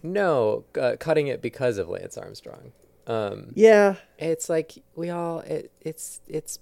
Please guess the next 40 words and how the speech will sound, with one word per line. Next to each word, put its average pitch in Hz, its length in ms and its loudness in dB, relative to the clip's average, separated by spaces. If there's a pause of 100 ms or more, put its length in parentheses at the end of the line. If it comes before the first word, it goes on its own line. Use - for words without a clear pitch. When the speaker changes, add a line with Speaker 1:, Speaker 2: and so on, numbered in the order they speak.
(160)
Speaker 1:
it's 165 180 -10
part 170 240 -6
of 170 80 -4
the 170 60 -4
deal. 160 600 0
You 147 140 -4
know, 147 140 0
these 156 180 -6
things 156 240 -8
happen. 151 400 -6
It's - 120 -8
what 135 100 -4
happens 139 320 -8
when 107 100 -6
you 98 100 -8
set 101 180 -4
up 98 140 -2 (160)
incentives 107 760 -6
for 120 100 -8
people 117 360 -8
to, - 260 -8
like, - 320 -10 (560)
really 104 260 -4
compete. 101 600 -12
And 120 120 -6
it's 123 160 -6
an 135 60 -6
opportunity 135 560 -6
to 123 80 2
Speaker 2:
I 131 60 6
mean, 135 200 10
it's 127 100 8
Speaker 1:
explain 139 160 8
Speaker 2:
also 135 140 6
Speaker 1:
something 135 180 10
Speaker 2:
what 123 140 8
Speaker 1:
else. 117 80 2
Speaker 2:
happens 120 460 2
when 113 160 4
you 110 260 2